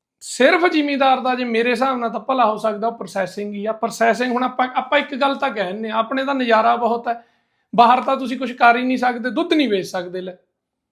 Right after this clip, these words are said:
ਕੋਈ ਰॉ ਚੀਜ਼ ਨਹੀਂ ਵੇਚ ਸਕਦੇ, ਇੱਥੇ ਤਾਂ ਤੁਸੀਂ ਕੁਛ ਖਾਈ ਪੀ ਜਾਓ, ਨਜ਼ਾਰੇ ਹੀ ਬਹੁਤ ਨੇ।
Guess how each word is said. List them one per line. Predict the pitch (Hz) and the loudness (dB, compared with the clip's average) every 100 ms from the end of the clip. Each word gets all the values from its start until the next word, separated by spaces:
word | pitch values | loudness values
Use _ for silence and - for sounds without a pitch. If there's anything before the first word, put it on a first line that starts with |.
| _ | _
ਕੋਈ | - 277 | 0 6
ਰॉ | 233 247 | 8 6
ਚੀਜ਼ | 254 254 247 | 4 -2 -2
ਨਹੀਂ | 226 | -2
ਵੇਚ | 185 175 | -4 -4
ਸਕਦੇ, | 196 196 214 | -6 -4 -6
ਇੱਥੇ | 220 | -6
ਤਾਂ | 233 | -8
ਤੁਸੀਂ | 233 226 | -8 -8
ਕੁਛ | 254 277 277 | -8 -8 -6
ਖਾਈ | 254 254 | -2 -2
ਪੀ | 254 247 233 | -2 -6 -4
ਜਾਓ, | 233 | -2
ਨਜ਼ਾਰੇ | 226 214 190 196 | -2 -2 0 -2
ਹੀ | 208 | -4
ਬਹੁਤ | 208 208 | -6 -8
ਨੇ। | 220 | -10